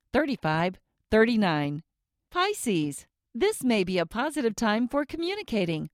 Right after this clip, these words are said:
writing, and teaching intellectual work. Your ideas could flow, and you might find it easier than usual to express your thoughts. Lucky numbers, three, sixteen, twenty-four, thirty-two,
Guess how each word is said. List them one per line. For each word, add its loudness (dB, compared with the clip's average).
writing, 0
and -2
teaching -6
intellectual -2
work. -2
Your 2
ideas 0
could -4
flow, -2
and 2
you 4
might -2
find 2
it -4
easier -2
than 0
usual -2
to -4
express -6
your 0
thoughts. -4
Lucky 0
numbers, 0
three, -2
sixteen, -4
twenty-four, -2
thirty-two, -2